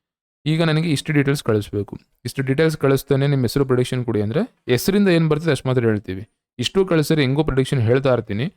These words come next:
ಜೊತೆಲಿ ನಿಮ್ದಕ್ಕೆ, ನಿಮ್ಗೆ ಯಾವ ಥರ ವರ್ಕ್ ಆಗ್ತಿದೆ, ಒಳ್ಳೇದ ಕೆಟ್ಟದ ಅಷ್ಟೊಂದು ಹೇಳ್ತೀನಿ. ಅದ್ ನಂಗೆ ಸಮಸ್ಯೆ ಇಲ್ಲ. ಎಲ್ರಿಗೂ ಅಷ್ಟೇ ಬೇಕಿರೋದು,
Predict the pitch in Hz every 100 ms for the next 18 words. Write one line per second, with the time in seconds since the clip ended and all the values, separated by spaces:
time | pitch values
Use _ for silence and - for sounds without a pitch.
0 | _ _ _ 127 175 170 147 156 165 170
1 | 180 156 147 160 151 147 151 139 127 127
2 | 120 143 147 117 123 123 110 110 101 -
3 | 135 156 104 98 - _ _ _ _ _
4 | _ _ _ _ _ _ 127 131 127 117
5 | 113 113 95 87 _ - 113 135 143 127
6 | 147 131 127 131 120 110